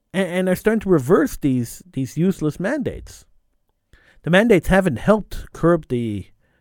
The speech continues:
spread of covid. covid is running rampant.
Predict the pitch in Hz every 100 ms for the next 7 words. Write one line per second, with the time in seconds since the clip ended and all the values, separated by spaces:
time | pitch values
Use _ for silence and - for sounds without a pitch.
0 | _ - 147 160 - 135 175 120 80 -
1 | _ _ _ _ _ _ _ 131 147 175
2 | 190 220 202 254 277 - -